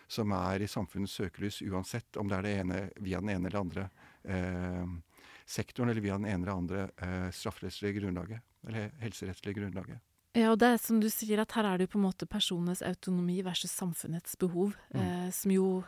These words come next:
Speaker 2: ikke er noe vi klarer å løse i, eh, podcasten i dag, men som er nyttige tanker å ha med seg når man jobber i dette feltet, og også ellers, eh, når man skal tenke, tenke litt rundt hvordan vi som samfunn skal ivareta denne gruppen med personer.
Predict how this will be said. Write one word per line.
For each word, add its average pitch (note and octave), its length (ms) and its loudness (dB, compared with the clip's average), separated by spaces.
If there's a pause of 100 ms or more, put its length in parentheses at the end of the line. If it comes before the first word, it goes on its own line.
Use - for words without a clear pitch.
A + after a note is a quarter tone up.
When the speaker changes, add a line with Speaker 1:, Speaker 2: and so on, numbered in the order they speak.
(260)
Speaker 2:
ikke G#3+ 240 -4
er G3+ 40 4
noe F#3+ 200 4
vi F3+ 120 2
klarer F#3 300 0
å F3+ 40 2
løse E3+ 380 -2 (220)
i, F3+ 340 0
eh, F3+ 120 -2
podcasten F#3 580 -2
i G3 40 4
dag, G#3 220 4
men A3 140 8
som G#3+ 160 4
er G3 200 8 (420)
nyttige G#3+ 400 4
tanker G3 420 4
å - 40 6
ha G3 140 6
med E3+ 240 2
seg F#3+ 200 2
når F#3+ 80 4
man G3+ 160 6
jobber F3+ 280 2
i F#3 80 4
dette F#3+ 240 0
feltet, F3+ 400 0
og A#3 180 4
også C4 280 0
ellers, E3+ 400 -2 (500)
eh, F#3 320 0
når F3+ 400 0
man F#3 100 4
skal G3 140 -4
tenke, F#3+ 320 0 (460)
tenke G3+ 400 -2
litt F#3 160 -2
rundt E3+ 200 -2
hvordan E3+ 220 0
vi F3 60 -2
som F#3+ 160 -2
samfunn F3+ 420 -2
skal F#3 240 0
ivareta F3+ 600 -2 (400)
denne E3+ 280 0
gruppen F3 320 -4
med E3+ 280 -4
personer. F3+ 400 -6